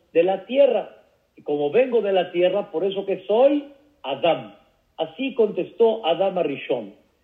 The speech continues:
Y la pregunta está muy clara. También los animales fueron creados de la tierra. Y también los animales tendrían que llamarse, escuchen bien,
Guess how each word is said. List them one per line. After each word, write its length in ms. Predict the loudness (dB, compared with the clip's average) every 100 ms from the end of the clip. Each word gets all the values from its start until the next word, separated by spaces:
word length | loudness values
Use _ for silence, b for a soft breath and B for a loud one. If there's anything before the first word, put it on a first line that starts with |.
| _ 0
Y 100 | 2
la 140 | 2
pregunta 340 | 2 0 2
está 220 | 2 2 0
muy 220 | 0 0
clara. 600 | 2 4 2 -2 -10 _ _ _
También 720 | -2 -2 -2 4 4 2 -6 -16 -6
los 220 | -4 -2
animales 680 | -2 -2 -2 0 0 -2 -4 -12 _ _ -2
fueron 340 | 4 4 4
creados 640 | 2 2 2 2 0 -2 -6 -18 _
de 120 | 0
la 140 | 2 0
tierra. 580 | 2 4 4 -2 -10 _ _ _ _ _ -10
Y 100 | -2
también 440 | -2 0 0 2
los 160 | 2 -2
animales 640 | -6 -4 -2 0 0 0 -2
tendrían 680 | -6 -4 -4 0 0 0 -4
que 160 | -4 2
llamarse, 880 | 2 2 0 0 0 2 2 -2 -16
escuchen 480 | -12 -10 -4 -4 0
bien, 420 | -2 -2 -4